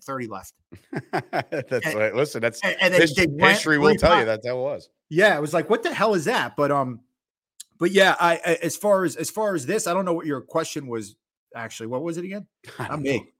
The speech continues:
Speaker 2: know. I'm, I'm me as well, 'cause I know we were on Minnesota. <laughs> And,
Speaker 1: So we
Speaker 2: like,
Speaker 1: went right back to the
Speaker 2: we went right back to Green Bay 'cause that's, like,
Speaker 1: I wanna
Speaker 2: emotionally
Speaker 1: mention that
Speaker 2: charged.
Speaker 1: too. I'm your, I'm, I'm, uh, I'm the Gooch. I'm Gucci 'cause whatever his face, I can see why you were so angry in these, uh,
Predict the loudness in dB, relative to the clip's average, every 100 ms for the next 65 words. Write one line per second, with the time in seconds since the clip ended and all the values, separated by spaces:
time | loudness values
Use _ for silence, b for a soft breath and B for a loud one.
0 | -14 -12 -4 -2 -2 0 0 0 -4 -4
1 | -4 -4 -4 -2 0 2 2 2 2 2
2 | 0 -6 -4 -4 -4 -8 -16 _ -18 -16
3 | 0 0 0 0 4 6 6 4 6 4
4 | 6 4 4 0 2 4 6 6 6 2
5 | 2 2 4 2 4 0 2 0 2 4
6 | 6 4 2 0 0 2 0 0 2 6
7 | 6 6 2 4 4 2 -4 2 2 2
8 | -2 2 2 2 0 0 2 6 6 6
9 | 0 0 0 0 -2 -2 -4 -6 b b
10 | _ -2 4 6 4 0 B B 4 6
11 | 2 -2 4 4 6 4 2 0 6 6
12 | 8 8 6 6 2 2 2 0 0 0
13 | -2 -4 -6 -2 0 0 -4